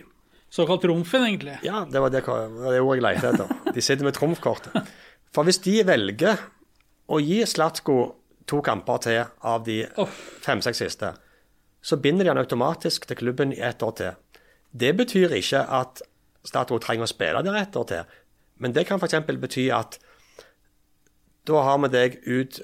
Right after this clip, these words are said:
Speaker 2: neste sesong, da kan de selge han i sommer i vinduet, prøve på det. De kan velge å beholde han, eh, ett år til, eh, hvis de har råd til det. Eh, alternativt, hvis de ikke vil gi han tjue kamper, eh,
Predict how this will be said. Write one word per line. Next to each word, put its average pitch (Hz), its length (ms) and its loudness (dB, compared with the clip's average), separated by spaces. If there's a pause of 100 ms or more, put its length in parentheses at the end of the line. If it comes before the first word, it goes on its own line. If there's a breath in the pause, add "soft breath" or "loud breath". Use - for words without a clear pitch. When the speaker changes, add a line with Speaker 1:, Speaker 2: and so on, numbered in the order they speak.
Speaker 2:
neste 120 300 -4
sesong, 196 320 2 (180)
da 139 100 -2
kan 147 140 -2
de 139 80 0
selge 107 320 0
han 127 100 0
i 113 60 -2
sommer 117 560 0
i 117 160 -6
vinduet, 113 400 -2
prøve 87 400 -2
på 85 80 -4
det. 160 160 4 (560 soft breath)
De 120 80 -4
kan 117 160 0
velge 85 320 0
å 95 80 -2
beholde 104 400 0
han, 190 160 0
eh, 131 400 -2 (140)
ett - 120 -8
år 143 160 0
til, 208 220 0 (400 soft breath)
eh, 117 160 -2
hvis 113 180 -4
de 98 80 -4
har 95 120 0
råd 92 240 -2
til 95 100 -4
det. 151 140 2 (560 loud breath)
Eh, 123 720 0 (460 soft breath)
alternativt, 170 800 2 (560)
hvis 151 160 -4
de 180 100 -6
ikke 214 300 0
vil 220 100 0
gi 180 60 4
han 135 140 2
tjue 123 240 0
kamper, 101 420 -2 (380)
eh, 113 420 0